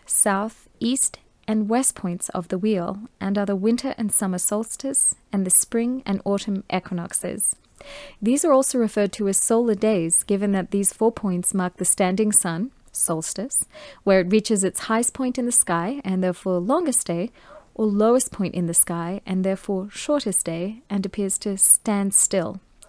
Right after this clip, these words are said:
which is the Latin meaning of the word solstice. Or the equinoxes, when the sun crosses the celestial equator and the days and the nights are of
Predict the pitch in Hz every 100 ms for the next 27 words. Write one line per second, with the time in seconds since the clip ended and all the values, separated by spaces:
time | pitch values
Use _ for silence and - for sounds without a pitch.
0 | - 214 214 - 190 190 175 170 170 165
1 | 170 175 175 165 165 - - - - -
2 | - _ _ _ _ _ _ _ - -
3 | - - - - 214 220 - 480 277 190
4 | 185 - 208 277 - 202 214 208 202 -
5 | 214 208 - 269 254 - 214 - 185 180
6 | 196 180 170 - 202 269 294 - - -
7 | - 190 185 196 208 220 - 196 190 180
8 | 185 - 180 180